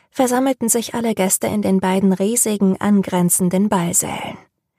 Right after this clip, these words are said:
Sie hatte vorgehabt, einen schönen, ruhigen Ort zu finden, an dem sie sitzen und sich verstecken konnte, ohne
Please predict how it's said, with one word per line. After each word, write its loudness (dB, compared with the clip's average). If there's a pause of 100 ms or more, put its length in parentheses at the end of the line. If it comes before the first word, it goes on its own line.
(400)
Sie 2
hatte 0
vorgehabt, 0
einen 2
schönen, 2
ruhigen 0
Ort -4
zu 0
finden, 0
an -6
dem -2
sie -2
sitzen 0
und -4
sich -6
verstecken -2
konnte, -2 (440)
ohne 2